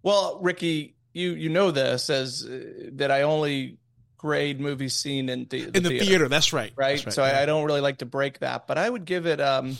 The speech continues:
Speaker 1: I'd give it a seven and a half.
Speaker 2: Oh, okay. 'Cause
Speaker 1: Yeah.
Speaker 2: that's on my list. I want to see that. I wanna check that out.
Speaker 1: My expectations were low after the previews. It was better than I expected it to be. So
Speaker 2: Okay.
Speaker 1: for what, for whatever that's worth, it wasn't compelling enough to go see in the theater. And I see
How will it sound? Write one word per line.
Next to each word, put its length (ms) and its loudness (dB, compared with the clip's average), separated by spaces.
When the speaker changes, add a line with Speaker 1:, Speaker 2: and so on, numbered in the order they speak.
Speaker 1:
I'd 80 -16
give 140 -6
it 60 -4
a 120 0
seven 340 -2
and 80 -6
a 40 -6
half. 220 -8
Speaker 2:
Oh, 320 8
okay. 280 2
'Cause 160 -4
Speaker 1:
Yeah. 120 6
Speaker 2:
that's 160 8
on 100 6
my 100 6
list. 320 6
I 100 4
want 220 0
to 80 0
see 200 2
that. 240 -14
I 80 -4
wanna 200 -2
check 260 -4
that 160 -4
out. 200 -8
Speaker 1:
My 160 2
expectations 680 -2
were 100 -10
low 280 -2
after 240 -6
the 100 -16
previews. 460 -4
It 60 -4
was 120 -6
better 280 2
than 120 0
I 140 -2
expected 480 -8
it 120 -10
to 60 -14
be. 300 -14
So 380 -6
Speaker 2:
Okay. 140 -6
Speaker 1:
for 40 2
what, 200 -2
for 180 -4
whatever 360 -4
that's 260 -6
worth, 200 -8
it 80 -4
wasn't 360 2
compelling 500 -2
enough 360 -2
to 100 -12
go 200 -8
see 240 -2
in 80 -4
the 100 -6
theater. 380 -2
And 120 -2
I 100 0
see 400 -6